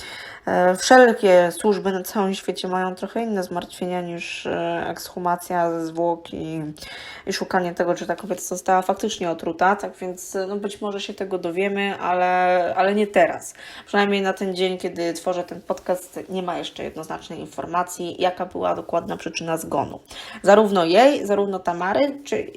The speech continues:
oraz, e, brata Lori, czyli Alexa. Tak jak wspominałam, sprawa toczy się dalej. Natomiast jeżeli chodzi o takie najnowsze doniesienia, to Melanie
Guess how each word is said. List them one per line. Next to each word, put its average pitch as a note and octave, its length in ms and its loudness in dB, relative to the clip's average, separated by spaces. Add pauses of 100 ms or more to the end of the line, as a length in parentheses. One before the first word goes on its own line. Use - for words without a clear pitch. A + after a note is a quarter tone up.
oraz, A#3+ 500 6
e, G3+ 260 2
brata G3+ 420 4
Lori, E3+ 360 2
czyli - 320 -6
Alexa. - 440 0 (360)
Tak A3+ 140 -2
jak D4 120 6
wspominałam, C4 640 2
sprawa C4 460 6
toczy A3+ 320 -6
się A3 180 -4
dalej. G#3+ 680 4 (360)
Natomiast A#3+ 340 -4
jeżeli A3+ 220 -6
chodzi A3 260 -6
o A3 60 -2
takie A3 240 -6
najnowsze A3 520 0
doniesienia, F#3 880 -2 (560)
to G#3+ 640 8
Melanie G#3+ 720 4